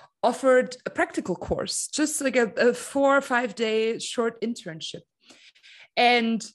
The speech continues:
what I said before, what kinda scared me when I did the practical course at the vet was now the absolute opposite. I loved being involved with everything parasitology, you know? So, so y-, you really have these aha moments. So back in the days, it was,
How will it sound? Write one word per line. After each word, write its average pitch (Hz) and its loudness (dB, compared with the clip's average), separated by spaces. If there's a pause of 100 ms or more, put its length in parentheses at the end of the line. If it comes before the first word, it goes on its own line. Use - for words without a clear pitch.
(360)
what 254 0
I 247 2
said 247 -2
before, 247 2
what 220 -2
kinda 196 -4 (360)
scared 277 2
me 240 4
when 220 2
I 220 4
did 214 2 (180)
the 208 0
practical 214 -4
course 214 0
at 180 -4
the 185 -4
vet 214 -2 (100)
was 202 -6
now 220 -4
the 214 -10
absolute - -10
opposite. 214 -6
I 170 -2
loved 208 2
being 185 -4 (260)
involved 214 -2
with 196 -10
everything 196 -4
parasitology, 165 -10 (360)
you 214 -4
know? 254 4
So, 254 2
so 233 -4
y-, 226 -10 (100)
you 233 -4
really 269 0
have 226 -2
these 214 -8
aha 214 -4
moments. 196 -8
So 208 -6
back 226 -2
in 247 -6
the 247 -6
days, 247 -2
it 185 -14
was, 180 -10